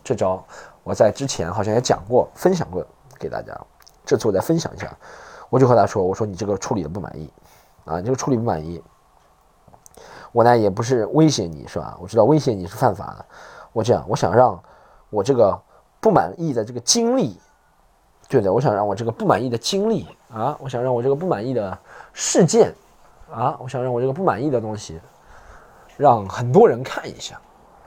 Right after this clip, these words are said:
让大家都知道啊，我把我所有的观众和我要去管他听众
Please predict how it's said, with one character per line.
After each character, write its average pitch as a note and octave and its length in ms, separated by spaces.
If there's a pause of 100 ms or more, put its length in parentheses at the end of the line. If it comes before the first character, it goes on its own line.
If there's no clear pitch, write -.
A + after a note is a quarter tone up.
让 C3+ 200
大 C3+ 140
家 B2+ 140
都 E3 120
知 - 220
道 - 220 (800)
啊， D3+ 280
我 D3+ 100
把 F3 160
我 A2 320 (640)
所 E3+ 160
有 D#3 60
的 A#2 40
观 F#3 300
众 G3 140 (600)
和 - 240
我 C3+ 140
要 E3+ 140
去 - 100
管 C3+ 140
他 B2 100
听 A3 260
众 G#3+ 160